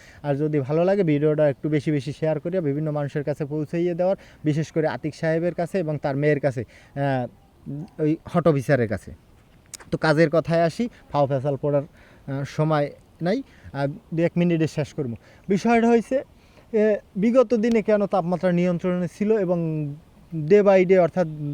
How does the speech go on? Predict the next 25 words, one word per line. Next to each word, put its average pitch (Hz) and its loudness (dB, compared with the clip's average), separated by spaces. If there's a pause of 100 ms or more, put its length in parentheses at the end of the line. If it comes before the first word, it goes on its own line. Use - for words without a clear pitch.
(220)
দিন 185 4
যত 185 2
পার 170 0
হয়, 170 2
দেশের 160 -2
বয়স, 160 0
পৃথিবীর 170 0
বয়স 165 2
যত 165 -4
বাড়ে, 170 -2
তাপমাত্রা 165 -4
কেন, 165 -4 (440)
অ, 156 4 (180)
সারা 165 2
দেশের 160 -2
নয় 160 -2
বাংলাদেশেও 156 0
বৃদ্ধি 151 -2
পায়? 151 0 (360)
উম, 143 -8 (380)
এই 185 0 (100)
কারণ 180 2
কি? - -10 (760)
মেইন 208 2
কারণ 226 0